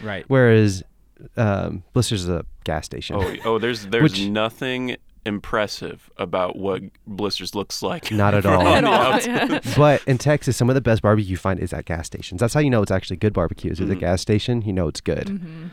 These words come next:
Speaker 2: So I
Speaker 1: Good
Speaker 2: will
Speaker 1: to know,
Speaker 2: say
Speaker 1: good
Speaker 2: that.
Speaker 1: tip,
Speaker 4: Yeah, I
Speaker 1: good
Speaker 4: would
Speaker 2: Yeah.
Speaker 4: say that Hickory is a little, 'cause they have barbecue, right? But they have
Speaker 2: Right.
Speaker 4: other things as well, like
Speaker 1: True.
Speaker 4: home style kind of
Speaker 2: More
Speaker 1: Yeah.
Speaker 2: diverse.
Speaker 4: food. Yeah, I would say it's,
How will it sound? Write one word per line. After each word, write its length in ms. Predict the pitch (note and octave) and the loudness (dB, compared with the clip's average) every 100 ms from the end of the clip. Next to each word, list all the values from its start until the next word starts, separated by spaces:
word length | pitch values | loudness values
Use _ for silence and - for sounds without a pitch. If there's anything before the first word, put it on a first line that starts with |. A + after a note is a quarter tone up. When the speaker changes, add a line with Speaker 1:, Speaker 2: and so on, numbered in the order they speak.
| - - | -16 -2
Speaker 2:
So 380 | A#2+ G2+ G2 - - _ - - - | 2 4 2 -2 -20 _ -20 -14 0
I 60 | A2 | 4
Speaker 1:
Good 60 | |
Speaker 2:
will 80 | A2 | 4
Speaker 1:
to 120 | F2 | 2
know, 100 | A#2 | 0
Speaker 2:
say 80 | G#2+ | 0
Speaker 1:
good 80 | F2 | 0
Speaker 2:
that. 200 | D#2+ - | -2 -2
Speaker 1:
tip, 300 | G#2+ A2+ C3+ - | -6 -8 -8 -2
Speaker 4:
Yeah, 120 | B3 | 0
I 40 | |
Speaker 1:
good 60 | - | 2
Speaker 4:
would 60 | |
Speaker 2:
Yeah. 100 | - | 2
Speaker 4:
say 100 | - - | 2 0
that 160 | - | -2
Hickory 440 | A3+ B3+ - C#4 B3 | -6 -6 -4 -6 -6
is 100 | A3+ | -8
a 60 | |
little, 220 | G#3+ A3 - | -6 -6 -8
'cause 240 | D4 B3+ - _ | -12 -14 -18 _
they 260 | A3+ D4 D4+ | -10 -8 -8
have 440 | D4 D4+ D#4 A#3+ | -6 -4 -4 -6
barbecue, 540 | G#3 G#3 F#3 F3 E3 D#3 | -8 -6 -8 -12 -14 -12
right? 200 | E3 D#3+ | -10 -8
But 80 | G#3+ | -6
they 100 | C#4+ | -4
have 140 | D#4+ | 0
Speaker 2:
Right. 200 | B2 G2+ | 2 2
Speaker 4:
other 240 | B3 B3 A#3 | 0 -2 -4
things 320 | G#3+ F3+ F3 | -10 -14 -16
as 120 | D#3+ | -16
well, 300 | D#3+ D3+ D3 | -12 -10 -6
like 140 | F3 | -6
Speaker 1:
True. 180 | C3 A#2+ | -4 -2
Speaker 4:
home 220 | A3+ G#3+ | -2 -2
style 500 | A3 G#3+ G3 F#3+ F#3 | -4 -4 -2 0 -2
kind 240 | F#3 A3+ F#3+ | -6 -8 -8
of 280 | F3 - _ _ _ - | -10 -18 _ _ _ -4
Speaker 2:
More 120 | D#3 | 0
Speaker 1:
Yeah. 140 | A2+ G2 | 0 0
Speaker 2:
diverse. 460 | F2+ D#2+ C#3+ B3 C4 | -2 -2 -2 -6 -8
Speaker 4:
food. 60 | - | -8
Yeah, 320 | C#4 C4+ C4+ - | 0 0 0 -2
I 100 | E4+ | -6
would 120 | F#4 | -6
say 140 | F#4 E4+ | -8 -8
it's, 160 | - | -10